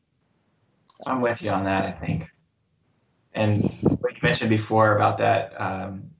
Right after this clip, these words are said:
was it a conference or a festival where, you know, people from different backgrounds and different, um, I guess, levels of,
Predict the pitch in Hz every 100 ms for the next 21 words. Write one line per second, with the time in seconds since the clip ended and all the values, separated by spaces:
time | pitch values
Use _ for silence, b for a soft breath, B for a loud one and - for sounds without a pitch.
0 | _ 120 113 104 104 123 151 151 147 117
1 | 104 110 110 123 127 131 127 - B B
2 | B 107 104 101 101 98 98 - - 120
3 | 110 110 101 101 98 92 98 101 101 98
4 | 92 95 95 95 101 95 - - b b
5 | b - 85 85 95 95 - - _ _
6 | _ _ _ 110 101 95 - - - 101
7 | 95 98 98 101 92 92